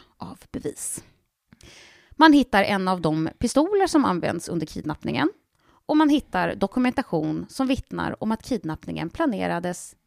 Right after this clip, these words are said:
in i minsta detalj i över ett och ett halvt år. De hittar ett dokument med rubriken Plan,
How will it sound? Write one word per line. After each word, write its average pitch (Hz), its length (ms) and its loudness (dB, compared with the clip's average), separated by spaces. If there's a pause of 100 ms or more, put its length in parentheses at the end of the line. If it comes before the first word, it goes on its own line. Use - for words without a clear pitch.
(120)
in 285 180 2
i 311 40 4
minsta 277 320 2
detalj 170 520 -4 (160)
i 349 160 -2
över 151 460 -6 (220)
ett - 380 -8 (120)
och - 160 -8
ett - 80 -8
halvt - 460 -12 (340)
år. - 280 -4 (1700)
De 311 180 6
hittar 240 360 4
ett - 140 -2
dokument 165 460 0
med 185 180 4
rubriken 165 640 -2 (220)
Plan, 208 760 6